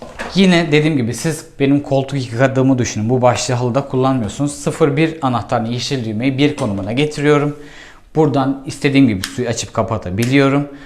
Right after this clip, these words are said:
Buradaki turuncu düğmeyi de bir konumuna getirip robotumu çalıştırıyorum. Şu anda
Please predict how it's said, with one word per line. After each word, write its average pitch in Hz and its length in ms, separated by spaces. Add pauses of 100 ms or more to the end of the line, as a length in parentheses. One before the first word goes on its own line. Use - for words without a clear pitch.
(400)
Buradaki 135 400
turuncu 135 360
düğmeyi 117 260
de 101 120
bir 127 200
konumuna 113 320
getirip 143 280
robotumu 131 400
çalıştırıyorum. 110 720 (600)
Şu 220 200
anda 175 320